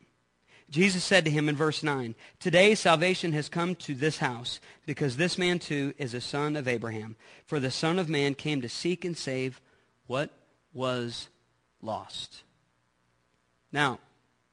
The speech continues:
a couple things about this text. Zacchaeus, he was a short man, so he's representing, uh, my people well. But Zacchaeus was a chief tax collector. By, and many of us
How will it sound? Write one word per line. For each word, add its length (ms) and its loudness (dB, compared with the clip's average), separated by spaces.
a 1300 -20
couple 180 2
things 220 4
about 200 8
this 160 0
text. 320 6
Zacchaeus, 460 4
he 120 0
was 260 0
a 40 -4
short 280 0
man, 280 2
so 200 -8
he's 220 -2
representing, 640 -2
uh, 140 -4
my 160 0
people 300 -6
well. 300 -4
But 320 2
Zacchaeus 760 6
was 320 4
a 100 2
chief 540 2
tax 320 4
collector. 540 0
By, 160 12
and 420 4
many 260 8
of 120 6
us 280 6